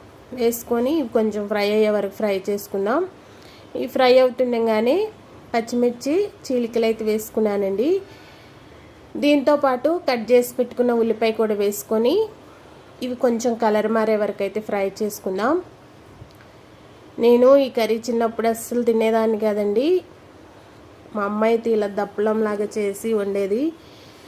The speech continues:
అయినా తినేదాన్ని కాదు. ఇప్పుడైతే మనకున్న ప్రాబ్లమ్స్ని బట్టి వాటర్ కంటెంట్ ఉన్న కూరగాయలు కూడా తినాలి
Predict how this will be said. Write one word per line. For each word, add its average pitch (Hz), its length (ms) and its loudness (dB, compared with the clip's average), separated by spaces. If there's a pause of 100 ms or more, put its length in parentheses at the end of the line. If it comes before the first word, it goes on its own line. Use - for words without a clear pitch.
(460)
అయినా 220 200 0 (140)
తినేదాన్ని 220 580 0
కాదు. 202 220 0 (180)
ఇప్పుడైతే 202 560 0 (1120)
మనకున్న 233 420 2 (120)
ప్రాబ్లమ్స్ని 226 720 0
బట్టి 220 300 -2 (200)
వాటర్ 214 440 0
కంటెంట్ 214 440 -2
ఉన్న 208 120 -2 (120)
కూరగాయలు 208 460 0
కూడా 202 220 -6
తినాలి 196 320 -2